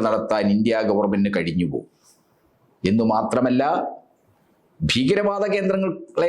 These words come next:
ലക്ഷ്യം വെച്ചുകൊണ്ട് ഇന്ത്യ നടത്തിയ ഈ യുദ്ധത്തിൽ, ഓപ്പറേഷൻ സിന്ദൂരിൽ നമുക്ക് ഭീകരവാദികളെ തകർക്കാൻ കഴിഞ്ഞു. ഈ കാര്യങ്ങൾക്കെല്ലാം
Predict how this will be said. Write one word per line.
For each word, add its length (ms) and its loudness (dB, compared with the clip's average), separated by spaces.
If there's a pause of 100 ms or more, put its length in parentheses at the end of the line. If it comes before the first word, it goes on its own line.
ലക്ഷ്യം 280 -2
വെച്ചുകൊണ്ട് 420 0 (840)
ഇന്ത്യ 260 2
നടത്തിയ 440 0 (640)
ഈ 20 2 (360)
യുദ്ധത്തിൽ, 480 0 (720)
ഓപ്പറേഷൻ 440 -2 (100)
സിന്ദൂരിൽ 480 -2 (420)
നമുക്ക് 360 0 (640)
ഭീകരവാദികളെ 960 0 (300)
തകർക്കാൻ 540 -2
കഴിഞ്ഞു. 340 -2 (920)
ഈ 20 2 (180)
കാര്യങ്ങൾക്കെല്ലാം 800 0